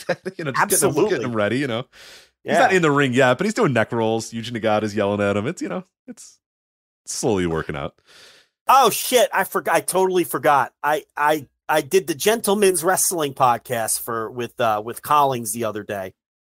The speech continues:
Speaker 2: So, uh, I wanna plug that. Everybody go listen to that if you want. If you want another two hours of me, 'cause I know you guys just can't get enough,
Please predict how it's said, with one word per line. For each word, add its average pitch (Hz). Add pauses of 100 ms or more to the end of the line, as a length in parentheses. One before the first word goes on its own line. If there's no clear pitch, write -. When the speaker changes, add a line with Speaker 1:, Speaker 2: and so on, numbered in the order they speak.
(160)
Speaker 2:
So, 113
uh, 107
I 131
wanna 135
plug 131
that. 120
Everybody 135
go 123
listen 120
to 120
that 110
if 110
you 117
want. 117
If -
you 165
want 202
another 175 (180)
two 160
hours 110
of 104
me, 98 (220)
'cause 123 (420)
I 131
know 135
you 127
guys 104
just -
can't 110
get 107
enough, 98